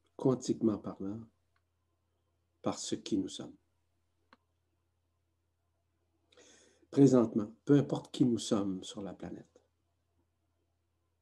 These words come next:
il est important de conscientiser que seul l'amour indicible représente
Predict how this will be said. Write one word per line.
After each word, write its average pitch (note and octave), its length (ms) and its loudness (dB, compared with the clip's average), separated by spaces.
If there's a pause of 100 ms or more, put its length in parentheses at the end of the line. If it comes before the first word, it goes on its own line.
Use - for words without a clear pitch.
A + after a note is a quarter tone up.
(1120)
il A2 160 6
est G#2+ 280 4
important A#2+ 760 -2 (160)
de G#2 300 0 (180)
conscientiser A2 920 -4 (1500)
que G#2 140 0
seul C3+ 520 2
l'amour B2+ 640 2 (160)
indicible - 640 -4 (1300)
représente A#2+ 800 4